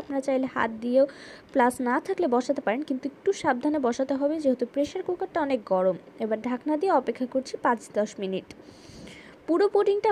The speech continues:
হতে প্রায় পনেরো থেকে বিশ মিনিটের মতো সময় লেগেছে, তার কম বা বেশি আপনাদের লাগতেই পারে। আর পুডিংটা তৈরি করার সময় চুলার আঁচটা লোতে রাখতে হবে। পুডিং Check করে নিলাম, পুডিংটা পুরো perfectly হয়ে গিয়েছে।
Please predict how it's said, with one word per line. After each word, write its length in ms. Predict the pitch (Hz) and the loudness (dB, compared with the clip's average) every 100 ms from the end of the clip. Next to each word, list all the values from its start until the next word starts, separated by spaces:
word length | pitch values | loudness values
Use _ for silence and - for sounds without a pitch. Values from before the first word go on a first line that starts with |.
| 339 | 2
হতে 200 | 339 359 - | 0 0 0
প্রায় 180 | 349 339 - | 0 0 0
পনেরো 280 | 277 294 330 | 0 0 0
থেকে 140 | 392 370 | -2 -2
বিশ 140 | 320 311 349 | 0 -2 -4
মিনিটের 320 | 330 320 349 330 | -4 -4 -4 -4
মতো 180 | 339 359 311 | -4 -4 -4
সময় 280 | 302 254 285 254 | -4 -2 0 0
লেগেছে, 260 | 190 196 370 | 0 -2 -4
তার 140 | 359 320 311 | -2 -2 2
কম 120 | 277 277 | 2 4
বা 80 | 277 | 2
বেশি 160 | 277 269 294 | 2 0 0
আপনাদের 240 | 285 285 240 | 2 2 4
লাগতেই 340 | 202 - 277 320 | 0 0 -6 0
পারে। 180 | 196 226 - - - - - - - - - | -2 -2 -6 -20 -20 -20 -20 -20 -20 -8 -2
আর 80 | 240 226 - - - | -2 -2 -10 -20 -4
পুডিংটা 320 | 330 381 453 415 | 0 2 2 2
তৈরি 160 | 392 370 | 2 4
করার 200 | 381 381 381 | 2 2 0
সময় 200 | 370 370 | -2 0
চুলার 240 | 311 262 262 | 2 4 4
আঁচটা 200 | 262 294 247 | 2 0 4
লোতে 260 | 220 262 339 277 | 4 4 4 2
রাখতে 240 | 226 - 226 | 2 0 0
হবে। 180 | 214 240 508 | 2 0 0
পুডিং 240 | - 240 247 269 - - - - - | -2 -4 -6 -8 -18 -20 -20 -20 -6
Check 160 | 330 339 - | -2 -2 0
করে 160 | 392 392 | 2 2
নিলাম, 220 | 381 392 466 466 | 4 2 0 0
পুডিংটা 340 | 262 262 269 269 | 0 2 0 0
পুরো 160 | 294 320 349 | -2 0 0
perfectly 440 | 349 320 359 - 349 | -2 -2 -6 -4 -4
হয়ে 140 | 320 330 | -2 -4
গিয়েছে। 240 | 330 359 | -2 -4